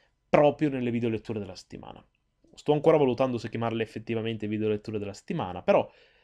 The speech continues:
è un po' una soluzione che secondo me riesce a coprire tutto, quindi video del Topolino a come appuntamento fisso,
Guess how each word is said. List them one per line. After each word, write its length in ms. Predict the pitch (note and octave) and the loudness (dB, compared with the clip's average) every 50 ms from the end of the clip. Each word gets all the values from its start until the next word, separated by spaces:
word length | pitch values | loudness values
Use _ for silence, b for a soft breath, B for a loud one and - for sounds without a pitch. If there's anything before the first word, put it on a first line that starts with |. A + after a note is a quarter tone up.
| B B _ _ _ | B B _ _ _
è 80 | - - | 4 6
un 220 | G#3 A3 G#3 G#3 | 6 6 6 2
po' 100 | - A3+ | 2 2
una 140 | A3 G#3+ F#3 | 4 4 2
soluzione 420 | - - D3+ C#3+ - - D#3+ D3 C3 | 0 0 -4 -4 -2 -4 -6 -6 -6
che 80 | - | -8
secondo 240 | A#2 - - C3 C3 | -10 -10 -8 -6 -2
me 80 | C#3 C#3 | -2 0
riesce 300 | C3 B2 A2+ - - A#2+ | -2 -2 -4 -2 -2 0
a 160 | A2+ G2+ - | 0 0 -2
coprire 400 | - A2+ G#2+ - A2+ G#2 G#2 G#2 | -6 -10 -6 -4 -4 -4 -4 -6
tutto, 400 | - F#2+ - _ _ - A2 - | -8 -14 -18 _ _ -16 -14 -6
quindi 360 | - C3 A#2+ G#2+ G2+ - G#2+ - _ _ _ _ _ _ _ _ _ _ _ _ _ - - - | -4 -4 -4 -4 -6 -8 -12 -14 _ _ _ _ _ _ _ _ _ _ _ _ _ -20 -14 -4
video 220 | B2 B2 A#2+ A2+ | -2 0 2 2
del 180 | A2 A2 G#2 G#2 | 2 2 0 -2
Topolino 600 | A#2+ G#2+ - C3 B2+ B2 A2+ G#2+ G#2 F2 - _ _ _ _ | -4 -4 -2 -2 -2 0 -2 -2 -4 -8 -14 _ _ _ _
a 100 | - - | -12 -8
come 160 | - B2+ A#2+ G#2 | -6 -4 -6 -4
appuntamento 560 | - A#2 A2 G#2+ A#2+ C#3 D#3+ E3 F3 G#3+ G#3 | -4 -6 -6 -6 -6 -6 -6 -4 -6 -6 -6
fisso, 520 | - E3 A#2 G#2 - - - G2 - b | -4 -6 -6 -6 -8 -12 -10 -10 -12 b